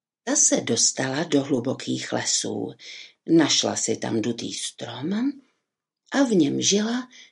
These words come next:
jako v maličkém hnízdě. Protože se bála, že by ji král mohl vypátrat, zůstávala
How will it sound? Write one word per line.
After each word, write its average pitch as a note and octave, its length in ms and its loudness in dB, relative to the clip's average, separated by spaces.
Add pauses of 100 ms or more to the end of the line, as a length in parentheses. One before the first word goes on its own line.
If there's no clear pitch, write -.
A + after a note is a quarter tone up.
(100)
jako D#4 320 4
v C3+ 120 0
maličkém D#3+ 680 4
hnízdě. A2+ 800 -2 (1300)
Protože C#3 500 4
se - 220 2
bála, A2 720 -2
že B2+ 200 4
by A#2 120 0
ji G#2+ 200 -2
král G#2 460 0
mohl A2+ 320 -4
vypátrat, A2+ 840 -8 (1080)
zůstávala C4+ 1000 2